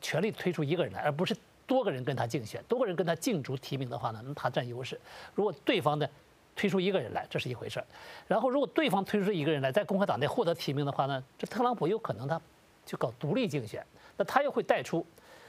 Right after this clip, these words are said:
另一批共和党内支持他的人。所以说这样的话呢，他很可能就是把共和党的前途压上去了，造成共和党的分裂。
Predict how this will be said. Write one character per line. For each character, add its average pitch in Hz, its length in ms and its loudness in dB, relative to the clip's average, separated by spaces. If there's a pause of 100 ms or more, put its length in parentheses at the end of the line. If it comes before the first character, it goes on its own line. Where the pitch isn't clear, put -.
(200)
另 254 120 2
一 175 80 2
批 151 240 -4 (220)
共 226 180 0
和 147 220 0 (100)
党 98 200 0
内 135 100 -2
支 135 140 -6
持 117 100 -2
他 117 80 -4
的 110 60 -6
人。 104 180 -12 (100)
所 - 160 -2
以 180 40 0
说 147 160 -2
这 - 160 -2
样 165 100 -2
的 107 80 -12
话 127 140 -2
呢， 107 120 -12 (280)
他 - 120 -4
很 147 160 -4
可 135 120 -4
能 - 140 -16 (220)
就 143 140 -4
是 120 60 -6
把 - 200 -6
共 190 200 0
和 - 160 -4
党 - 180 -4
的 117 100 -12
前 - 240 -6
途 127 140 -8
压 123 160 -2
上 113 160 -8
去 - 100 -14
了， - 100 -18 (140)
造 131 140 -2
成 117 140 -10
共 147 120 -2
和 113 60 -10
党 120 160 -6
的 - 120 -14 (360)
分 139 140 -4
裂。 120 120 -6